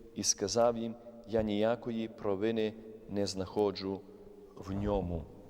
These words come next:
Отже, е, Ісус, Він проявляє себе перед Пилатом як цар. Що цікаво, що коли, м,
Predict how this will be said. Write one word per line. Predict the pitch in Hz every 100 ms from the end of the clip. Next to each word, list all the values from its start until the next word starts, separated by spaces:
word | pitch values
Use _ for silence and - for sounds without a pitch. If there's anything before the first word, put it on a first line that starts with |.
| - - - - - - - - - - - - - - -
Отже, | 123 123 131 127 117 - - - - - - 110
е, | 104 101 95 90 - - - - - - - - - -
Ісус, | 113 - 147 - - - - - - - - - 98
Він | 123 127 -
проявляє | - 113 110 104 127 139 117
себе | - 95 107 117
перед | 113 107 104 101 -
Пилатом | 98 110 120 - 110 104
як | 92 101 - -
цар. | - 117 95 78 - - - - - - - - - - - - - - - - - -
Що | -
цікаво, | 131 127 147 151
що | - -
коли, | 127 120 117 110
м, | 107 - - 95 95 95